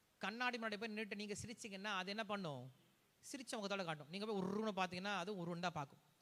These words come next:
ஒருத்தன் கேள்வி கேட்க முடியாது. "அது என்னது, அவன் பார்த்தா மட்டும் சிரிக்குது, நான் பார்த்தா உருன்னு முறைக்குது?" அப்படின்னா, நீ பார்க்கறதுல இருக்கு இல்லையா? நீ சிரிச்ச முகத்தோட பார்த்தா, அதுவும் சிரிச்ச முகத்தோட உனக்கு திருப்பி காட்டும்.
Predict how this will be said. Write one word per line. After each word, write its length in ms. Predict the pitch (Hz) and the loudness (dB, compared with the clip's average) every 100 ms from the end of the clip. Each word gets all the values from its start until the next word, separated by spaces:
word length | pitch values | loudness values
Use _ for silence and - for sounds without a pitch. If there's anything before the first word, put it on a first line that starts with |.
| _ _ _ | _ _ _
ஒருத்தன் 240 | - 202 202 | -6 -4 2
கேள்வி 240 | 226 240 | 4 6
கேட்க 180 | 208 190 | 4 2
முடியாது. 260 | 190 156 175 | 0 2 2
"அது 80 | |
என்னது, 420 | 254 262 240 240 226 - - _ - | 2 4 6 6 2 -8 -20 _ -4
அவன் 180 | 208 | 0
பார்த்தா 240 | 214 226 226 | 2 2 2
மட்டும் 200 | 226 220 | 2 2
சிரிக்குது, 520 | 240 214 220 220 220 - - | 0 0 4 4 2 -4 -4
நான் 240 | 185 220 | 2 2
பார்த்தா 220 | 214 208 220 | 4 2 2
உருன்னு 340 | 202 214 220 185 | 2 2 2 2
முறைக்குது?" 480 | 226 208 202 202 | 2 2 0 0
அப்படின்னா, 240 | 151 175 226 | -2 -6 -6
நீ 260 | 160 190 | -4 -4
பார்க்கறதுல 480 | 233 185 208 240 220 | -2 -2 -2 -4 -2
இருக்கு 380 | 170 151 151 156 - - - - _ _ _ _ - - | -2 -2 -4 -6 -10 -20 -20 -20 _ _ _ _ -16 -8
இல்லையா? 340 | 175 190 131 - - - | -6 -4 -6 -10 -20 -14
நீ 160 | 185 | -8
சிரிச்ச 360 | 226 226 240 269 | -6 -6 -4 -4
முகத்தோட 300 | 220 214 214 | -4 -2 0
பார்த்தா, 180 | 196 175 | -2 0
அதுவும் 260 | 214 208 214 202 | 0 0 -4 -6
சிரிச்ச 300 | 208 - 214 | -8 -6 -4
முகத்தோட 200 | 175 175 | 0 0
உனக்கு 220 | 190 170 | 2 2
திருப்பி 240 | 190 190 | 0 -2
காட்டும். 360 | - 147 147 156 | 0 -2 -2 -8